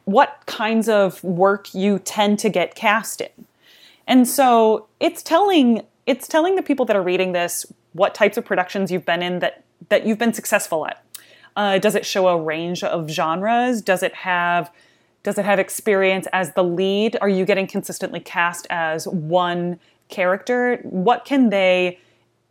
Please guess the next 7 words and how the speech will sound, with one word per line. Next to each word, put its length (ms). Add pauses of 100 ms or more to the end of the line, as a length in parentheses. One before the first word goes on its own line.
(440)
infer 840 (260)
from 480 (120)
the 260
roles 420
that 120
you've 160
had 640